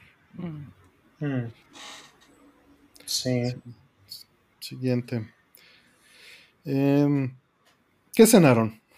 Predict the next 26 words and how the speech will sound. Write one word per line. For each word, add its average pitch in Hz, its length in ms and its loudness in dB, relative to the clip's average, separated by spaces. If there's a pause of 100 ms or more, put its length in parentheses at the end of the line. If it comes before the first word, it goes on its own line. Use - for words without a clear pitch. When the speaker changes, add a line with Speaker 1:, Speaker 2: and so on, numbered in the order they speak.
(360)
Speaker 3:
¿Qué - 100 6
hamburguesa 160 400 8
es 135 60 6
su 123 80 -2
Speaker 2:
Ah. - 40 -6
Speaker 3:
favorita 156 440 6
y 156 60 6
por 165 220 -2
qué? 107 140 -2 (640)
¿Alguna 147 360 8
de 165 80 10
Speaker 2:
Eso, 139 120 2
Speaker 3:
franquicia? 120 240 6 (200)
Speaker 2:
eso. 113 120 0 (2250)
A 135 140 4
ver, 139 200 8 (540)
Ar-, - 200 -6
Speaker 3:
Cracker. 127 340 -4
Speaker 2:
Artemio, 165 340 4
yo 143 100 -4
creo 139 120 -4
que. 123 240 -6
Bueno, 170 200 2
Speaker 3:
Ah, 170 80 4
¿ya? 160 140 6
Speaker 2:
Cracker, 139 260 -2